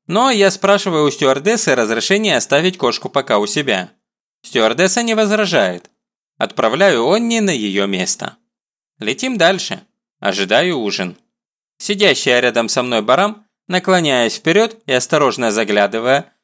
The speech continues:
желает увидеть, что там делает кошатина. Я тоже чуть наклоняюсь и тоже смотрю. Мульча с довольным выражением на морде сощурила глаза и урчит, словно маленький трактор.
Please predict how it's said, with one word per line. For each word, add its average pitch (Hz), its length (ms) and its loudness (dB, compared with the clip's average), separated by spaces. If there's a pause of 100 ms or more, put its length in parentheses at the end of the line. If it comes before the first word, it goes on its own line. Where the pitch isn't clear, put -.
(140)
желает 185 500 2
увидеть, 143 560 -2
что - 280 -2
там 226 220 0
делает 113 380 2
кошатина. 95 720 -4 (600)
Я 254 160 0
тоже 220 300 2
чуть 202 220 -4
наклоняюсь 208 760 0
и 190 100 -2
тоже 120 300 -2
смотрю. 143 560 -4 (960)
Мульча 165 420 0
с 101 40 -6
довольным 123 400 0
выражением 123 680 0
на 120 100 2
морде 226 320 0
сощурила 113 600 0
глаза 98 340 0
и 101 160 -2
урчит, 147 580 -2 (200)
словно 247 340 0
маленький 151 460 0
трактор. 120 540 -2